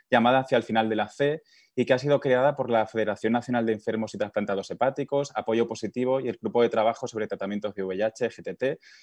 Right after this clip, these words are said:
con la colaboración de las compañías Avi y Gilead y el aval científico de la Asociación Española para el Estudio del Hígado.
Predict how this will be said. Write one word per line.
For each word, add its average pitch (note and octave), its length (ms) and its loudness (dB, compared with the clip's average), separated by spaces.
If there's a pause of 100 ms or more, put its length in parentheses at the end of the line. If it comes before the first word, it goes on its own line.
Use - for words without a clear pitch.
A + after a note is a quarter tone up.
(140)
con B2+ 140 6
la A#2+ 80 6
colaboración A#2+ 540 4
de D3 80 0
las B2 160 0
compañías A2 560 0
Avi B2 280 2
y G#2 140 -2
Gilead F2+ 400 -2
y G2+ 80 -4
el G2+ 80 2
aval G2+ 160 0
científico A#2 540 -2
de B2+ 80 4
la G#2 60 -2
Asociación G2 400 -8
Española G2+ 440 -2
para G#2+ 140 -2
el F#2+ 40 -4
Estudio A2 600 -2
del F#2 180 -4
Hígado. F2+ 380 -6